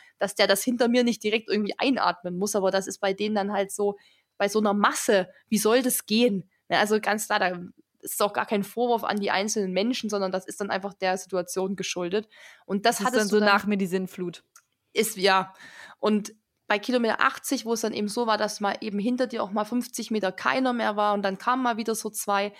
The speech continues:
Speaker 1: das empfand ich als super angenehm,
Speaker 2: Mhm.
Speaker 1: weil da hattest du dann das Gefühl, jetzt sind halt auch hier die Leute, die dann so dein Niveau haben, die dann auch so deinen Schritt gehen. Für mich ist sowieso immer so alles, also immer bis zur Hälfte ist es für mich noch so, erst das, das machst du so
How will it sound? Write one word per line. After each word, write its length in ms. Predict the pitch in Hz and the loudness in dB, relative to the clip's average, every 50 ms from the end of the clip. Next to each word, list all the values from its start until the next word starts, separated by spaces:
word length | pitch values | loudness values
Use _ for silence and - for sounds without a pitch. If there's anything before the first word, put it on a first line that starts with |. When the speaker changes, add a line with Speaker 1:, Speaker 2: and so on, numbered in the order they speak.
| - _ _ _ _ | -20 _ _ _ _
Speaker 1:
das 180 | - 240 - 285 | -4 -2 0 0
empfand 380 | 269 233 - 233 226 240 220 254 | -2 0 2 0 0 0 0 -4
ich 120 | - - | -4 -2
als 300 | - 202 202 196 - - | -2 -2 -2 -4 -8 -14
super 380 | - - - 262 247 - 214 - | -14 -10 -10 -6 -2 -2 0 2
angenehm, 500 | 175 196 240 254 277 262 262 277 294 320 392 392 - _ _ _ _ _ _ _ | 2 0 0 0 -2 -2 -2 -2 -2 -4 -4 -8 -12 _ _ _ _ _ _ _
Speaker 2:
Mhm. 60 | - 202 | -2 0
Speaker 1:
weil 320 | 208 214 226 233 - - _ _ _ - | 2 2 2 2 -2 -8 _ _ _ -4
da 100 | 220 208 | -2 0
hattest 240 | 240 240 254 - | 0 0 -2 -4
du 60 | - 226 | -6 -4
dann 160 | 240 226 226 | -4 -4 -4
das 200 | 233 220 - - | -4 -6 -6 -10
Gefühl, 460 | - 208 - - 262 262 254 254 247 _ _ _ _ | -12 -12 -8 -6 -4 -4 -4 -6 -8 _ _ _ _
jetzt 240 | - 214 208 - - | -4 -4 -4 -2 -2
sind 180 | 269 262 226 | -2 0 0
halt 140 | 254 247 - | 0 0 0
auch 160 | - - - | -2 -4 -4
hier 160 | - - 254 220 | -2 -2 -2 -2
die 120 | 233 220 | -2 -2
Leute, 380 | 208 208 202 214 226 226 240 202 | 0 2 2 2 0 -2 -4 -6
die 100 | - 202 | -6 -4
dann 180 | 196 190 196 | -2 -2 -2
so 120 | 185 185 175 | -4 -4 -4
dein 240 | - 180 185 185 | -2 -2 -2 -2
Niveau 480 | 185 185 180 180 233 262 269 262 - 220 | -2 -4 -4 -2 0 2 2 2 2 2
haben, 420 | 240 233 226 226 220 214 214 214 - - - _ _ _ | 2 2 2 2 0 -2 -4 -6 -8 -14 -20 _ _ _
die 60 | 214 190 | -4 -2
dann 140 | 196 190 | -2 0
auch 180 | - 202 196 - | 0 -2 -6 -6
so 180 | - - 208 196 | -8 -10 -8 -2
deinen 260 | - 185 185 190 190 | 0 0 0 2 0
Schritt 380 | - - - 269 277 - _ | 0 0 0 -2 -4 -6 _
gehen. 580 | - 233 233 226 226 220 214 214 214 214 208 - - - _ _ _ _ _ _ _ _ | -6 -4 -2 0 2 2 2 2 0 -2 -4 -6 -14 -20 _ _ _ _ _ _ _ _
Für 180 | - - - 202 | -6 0 2 2
mich 180 | 220 269 285 - | 4 4 2 2
ist 120 | 277 269 | 0 0
sowieso 440 | 254 226 220 226 214 - 240 247 226 | 0 -2 0 -2 -2 0 0 0 0
immer 160 | 214 202 190 | 0 0 -2
so 120 | 180 196 | -2 -2
alles, 460 | - - - 247 262 269 - - - _ - - _ _ - | -2 -2 0 0 0 -2 -4 -6 -12 _ -20 -20 _ _ -14
also 160 | - 190 - | -12 -8 -4
immer 180 | - 262 262 262 | -2 0 0 0
bis 240 | 262 269 247 - - | 0 -2 -2 -2 -2
zur 140 | - 202 175 | -4 -2 0
Hälfte 460 | 202 220 254 311 302 - - - 311 | 0 0 0 0 -2 -4 -4 -2 -2
ist 260 | 294 - - 220 - | -2 -2 -4 -6 -6
es 120 | 226 - | -6 -6
für 120 | - 226 214 | -4 -2 -2
mich 260 | 214 226 226 220 - | -2 -2 -4 -4 -4
noch 160 | 220 214 214 | -4 -4 -4
so, 300 | - - - 214 208 - | -4 -4 -2 0 0 0
erst 320 | - - - 208 - - - | -2 -2 -4 -4 -4 -4 -6
das, 160 | 202 - - | -6 -6 -6
das 180 | 196 196 - | -6 -6 -4
machst 380 | - 196 202 220 - - - - | -2 -2 -2 -2 -2 -4 -2 0
du 80 | 285 269 | 0 2
so 340 | - 277 269 294 330 403 | 2 2 2 2 2 0